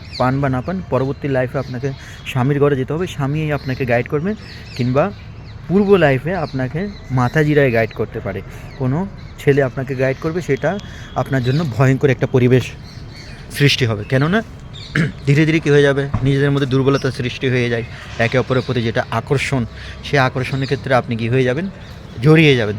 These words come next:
তো সেক্ষেত্রে আপনি নিজেকে সবসময় সতর্ক রাখাটাই বেটার। তো এগুলো বলতে বলতে উনি আমাকে ওনার নিজের সম্পর্কে বলেছে যে, "আমি একজন ছেলেকে,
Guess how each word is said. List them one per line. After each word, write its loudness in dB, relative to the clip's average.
তো -6
সেক্ষেত্রে -2
আপনি -2
নিজেকে -2
সবসময় -4
সতর্ক 0
রাখাটাই -2
বেটার। -2
তো 0
এগুলো -2
বলতে 2
বলতে -2
উনি 0
আমাকে 0
ওনার 2
নিজের -2
সম্পর্কে -2
বলেছে 0
যে, 0
"আমি 0
একজন -2
ছেলেকে, 0